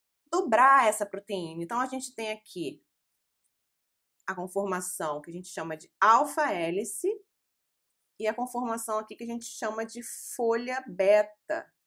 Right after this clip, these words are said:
ou folha beta preguiada. Então, galera, essa estrutura secundária é o primeiro dobramento da proteína no espaço, que é justamente vai ser,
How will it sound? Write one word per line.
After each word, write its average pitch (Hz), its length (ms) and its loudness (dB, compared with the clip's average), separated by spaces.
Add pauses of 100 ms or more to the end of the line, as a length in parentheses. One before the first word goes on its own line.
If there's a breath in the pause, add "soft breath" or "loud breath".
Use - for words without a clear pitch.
(640)
ou 240 160 -2
folha 262 540 -4
beta 214 420 2
preguiada. 165 880 -2 (3250)
Então, 220 440 0
galera, 165 440 6 (260)
essa 294 340 4
estrutura 233 480 -2
secundária 202 1040 4 (420)
é 208 380 8
o 226 80 -4
primeiro 240 400 0
dobramento 285 600 4
da 240 120 2
proteína 214 480 -4
no 202 120 -4
espaço, 170 500 2
que 214 60 -4
é 202 60 -2
justamente 240 880 -4 (720)
vai 185 340 4
ser, 202 560 -2